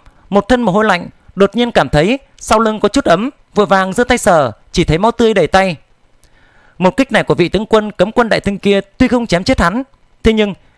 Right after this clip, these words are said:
kiếm khí vẫn đâm phá da của hắn. Cơ thể của hắn suýt chút nữa đưa hắn từ trên xuống dưới một kiếm cắt ra.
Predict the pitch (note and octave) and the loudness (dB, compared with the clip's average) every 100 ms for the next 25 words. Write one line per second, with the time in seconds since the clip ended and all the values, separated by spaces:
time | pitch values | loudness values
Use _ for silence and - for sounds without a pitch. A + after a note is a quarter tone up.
0 | - F3+ G#3 F#3 G#3+ C4+ _ - F3+ A#3 | -4 -4 0 0 0 -2 _ -10 -4 -2
1 | A3+ - F3+ A3 G#3+ - C3+ G3+ C#4 _ | -2 0 -2 0 0 0 -2 -4 -6 _
2 | _ _ _ _ - A3 F#3 C#3 D3 E3 | _ _ _ _ 2 2 2 0 0 0
3 | C4+ _ _ - C4 A3 G3+ B3+ C#4+ _ | -4 _ _ -2 -2 0 0 0 -2 _
4 | _ B3+ A3 A3 G#3 F#3+ A#3+ A#3 A#3 - | _ -2 0 0 -2 0 -2 -2 -6 -8
5 | - G#3+ F#3 G#3+ C4+ _ F3 F3+ E3+ F#3 | -6 -2 0 0 -4 _ -4 -2 -2 0
6 | - - G3 E3+ | -2 2 0 0